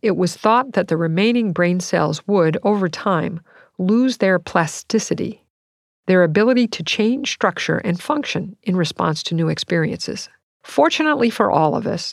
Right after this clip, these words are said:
it turns out that these three assumptions were dead wrong.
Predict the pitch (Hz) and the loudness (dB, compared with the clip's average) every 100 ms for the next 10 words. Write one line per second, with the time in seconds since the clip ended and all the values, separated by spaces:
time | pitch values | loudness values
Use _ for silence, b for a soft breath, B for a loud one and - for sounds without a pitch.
0 | - 233 - - 285 285 196 160 160 - | -2 -2 0 0 0 2 0 0 -2 -4
1 | 165 226 247 277 - - 185 202 190 175 | 0 2 2 0 -4 -2 0 0 -2 -2
2 | 151 - 160 156 160 143 131 165 160 156 | -4 -4 -6 -4 -4 -4 -2 0 0 -2
3 | - 147 139 - 143 | -4 -2 -2 -4 -10